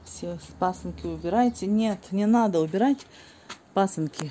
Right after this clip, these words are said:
Я их вот так вот подвязываю, смотрите. И очень хороший такой урожай я собираю именно, именно с них. Помидоры у меня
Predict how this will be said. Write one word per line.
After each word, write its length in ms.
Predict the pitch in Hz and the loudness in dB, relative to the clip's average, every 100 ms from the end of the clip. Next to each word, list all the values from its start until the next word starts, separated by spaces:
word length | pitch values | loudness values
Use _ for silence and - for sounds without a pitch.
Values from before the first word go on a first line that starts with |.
| - | -2
Я 200 | 180 240 | 2 4
их 140 | 202 | 2
вот 120 | 165 | -4
так 220 | - 226 - | -2 -2 -2
вот 120 | 131 | -6
подвязываю, 720 | 147 135 143 139 127 131 131 | -6 -4 -4 -4 -6 -8 -8
смотрите. 640 | - 135 - 135 - 139 - - - - - - - - | -6 -8 -8 -10 -10 -10 -16 -20 -20 -20 -20 -20 -20 -4
И 140 | 196 226 | 2 4
очень 260 | 240 - | 4 -2
хороший 380 | 156 170 180 - | -8 -6 -6 -8
такой 280 | 139 - 156 | -10 -4 -4
урожай 380 | 139 139 160 135 | -4 -4 -2 -2
я 60 | |
собираю 460 | 127 135 160 175 156 | -4 -6 -4 -4 -2
именно, 320 | 190 180 131 | 0 0 -2
именно 420 | - 233 214 143 127 | 4 6 6 4 -2
с 180 | - | -6
них. 160 | 151 143 - - - - - - - - - - - - - - - - - - - - - 107 - - - 104 - - - - 101 101 - - - - - - - - 104 107 - 104 107 104 - - - - - | -6 -6 -8 -16 -16 -14 -14 -12 -14 -14 -14 -14 -14 -16 -14 -14 -14 -14 -14 -14 -14 -14 -12 -12 -12 -10 -10 -10 -10 -10 -12 -12 -10 -8 -8 -10 -8 -10 -10 -10 -12 -12 -12 -12 -12 -12 -12 -12 -12 -12 -14 -14 -8
Помидоры 800 | 202 226 208 180 147 160 180 190 | -2 2 2 0 0 0 2 0
у 60 | 190 | 0
меня 340 | 202 196 196 | 0 0 -2